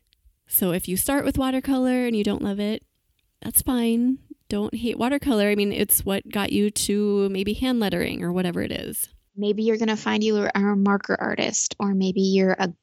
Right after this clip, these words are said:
Speaker 2: graphite artist, or maybe it's, you know, maybe it's not going to be anything that has to do with your blog, but it's using a different part of your brain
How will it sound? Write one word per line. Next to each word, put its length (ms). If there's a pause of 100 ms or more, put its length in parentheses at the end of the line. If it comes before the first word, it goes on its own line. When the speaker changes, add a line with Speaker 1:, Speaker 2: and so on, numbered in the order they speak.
(120)
Speaker 2:
graphite 580
artist, 640
or 440
maybe 440
it's, 840 (280)
you 140
know, 300 (360)
maybe 400
it's 200
not 160
going 160
to 40
be 200
anything 560
that 100
has 220
to 100
do 140
with 180
your 100
blog, 480
but 100
it's 220
using 280
a 40
different 320
part 160
of 100
your 140
brain 580